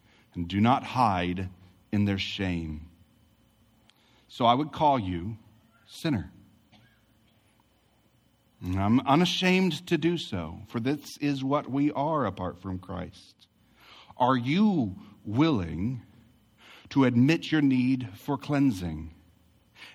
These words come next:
And then do you see the Redeemer who is willing to forgive your sin and cleanse you of all unrighteousness? Look at what Jesus does.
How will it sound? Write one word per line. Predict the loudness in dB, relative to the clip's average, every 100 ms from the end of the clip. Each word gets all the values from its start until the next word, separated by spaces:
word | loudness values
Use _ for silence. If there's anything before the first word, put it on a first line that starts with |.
| 2
And | 2 4
then | 6 6 6 4
do | 2
you | 2 4 0
see | -2 0 4 6 6
the | 4 4
Redeemer | 2 2 2 4 4 4 2
who | 2
is | 2 2
willing | 2 4 4 4
to | 2
forgive | -2 0 0 0
your | 2 0
sin | -2 -2 0 0 -4 -12 -20 -20 -6
and | 0 0
cleanse | 2 2 4 2
you | 2 0 -2 -8 -18 -20 _ _ _ _ _ _ _ _ -16 -8
of | -8 -8
all | -8 -4 -2 -2 -2 -4
unrighteousness? | -4 -4 -6 -10 -14 -16 -18 -18 -18 -20 -20 -20 _ _ _ _ _ _ _ _ _ _ _ _ _ _ -4
Look | -2 -2
at | -4
what | -6
Jesus | -4 -4 -4 -8 -12 _ -12
does. | -12 -12